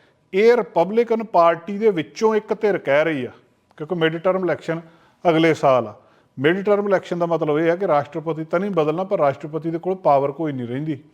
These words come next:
ਜੇ ਦੂਜੀ ਧਿਰ ਜਿੱਤ ਜਵੇ। ਜੇ ਡੈਮੋਕ੍ਰੇਟ ਹਾਊਸ ਦੇ ਵਿੱਚ ਜਾਂ ਸੈਨੇਟ ਦੇ ਵਿੱਚ ਤਬਦੀਲੀ ਕਰ ਜਾਂਦੇ ਆ,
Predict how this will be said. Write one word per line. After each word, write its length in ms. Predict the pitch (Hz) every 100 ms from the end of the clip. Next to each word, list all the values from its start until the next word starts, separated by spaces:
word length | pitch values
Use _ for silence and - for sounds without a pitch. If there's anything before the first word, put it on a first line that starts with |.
| _ _ 127
ਜੇ 180 | 127
ਦੂਜੀ 340 | 143 135 127 143
ਧਿਰ 200 | 160 139
ਜਿੱਤ 280 | 123 120 120
ਜਵੇ। 220 | 123 120 - _ _ _ 135
ਜੇ 120 | 160
ਡੈਮੋਕ੍ਰੇਟ 520 | 160 165 170 175 175
ਹਾਊਸ 280 | 147 135 -
ਦੇ 100 | 156
ਵਿੱਚ 200 | 156 -
ਜਾਂ 140 | 165
ਸੈਨੇਟ 340 | - 135 139 147
ਦੇ 100 | 156
ਵਿੱਚ 180 | 160
ਤਬਦੀਲੀ 440 | 156 147 135 135 151
ਕਰ 180 | 151 123
ਜਾਂਦੇ 400 | 143 160 165 135
ਆ, 260 | 131 220